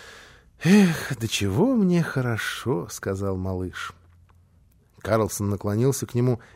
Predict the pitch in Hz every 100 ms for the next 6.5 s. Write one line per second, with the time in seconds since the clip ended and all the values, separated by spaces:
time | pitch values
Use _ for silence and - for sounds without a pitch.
0 | - 120 - 107 117 - 120 110 104 92
1 | 95 98 104 95 95 85 92 95 90 -
2 | _ _ _ _ _ _ _ _ _ _
3 | _ _ - - - 85 98 101 87 -
4 | _ - - 80 117 131 117 117 113 117
5 | 107 127 - 117 104 110 113 113 107 -
6 | 107 104 78 -